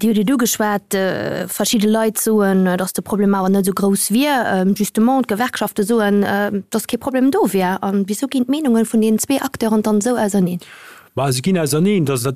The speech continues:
Speaker 2: ist eine mathematische Realität. Im Moment geht sie nach oben, äh, mir ganz niedlich, äh, geht sie nach oben. Nächstes Jahr geht es auf Null und dann über nächstes Jahr wahrscheinlich, wenn die Beschäftigung so wie ist, wie das, äh, lo, äh, an Aussicht gestaltet wird, geht es schon nicht mehr ab. Und ich meine,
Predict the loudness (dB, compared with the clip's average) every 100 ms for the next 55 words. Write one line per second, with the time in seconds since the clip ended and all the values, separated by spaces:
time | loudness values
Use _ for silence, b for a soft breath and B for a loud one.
0 | -2 -2 -2 -2 -2 -2 -2 -4 -4 -2
1 | -2 -2 -2 0 0 0 0 -2 -2 -4
2 | -2 -4 -4 -6 -8 -10 -6 -2 0 0
3 | -2 -4 -4 -2 0 0 0 0 -2 -6
4 | -6 -4 -4 -4 -4 -2 -4 -2 -4 -4
5 | -4 -2 -2 -2 -4 -6 -6 -6 -2 0
6 | 2 0 0 -2 -4 -4 -4 -4 -4 -4
7 | -4 -2 -4 -4 -4 -2 -2 -6 -10 B
8 | B B -8 -6 -4 -6 -6 -6 -4 -2
9 | -4 -6 -4 -4 -6 -8 -8 -8 -8 -10
10 | -10 -4 0 0 0 -4 B B B -8
11 | -4 -4 -4 -2 -2 -2 -4 -8 -6 -6
12 | -4 -4 -2 -2 -2 -2 0 0 -2 -2
13 | 0 -2 -6 B B B -4 -2 -2 -2
14 | -2 -2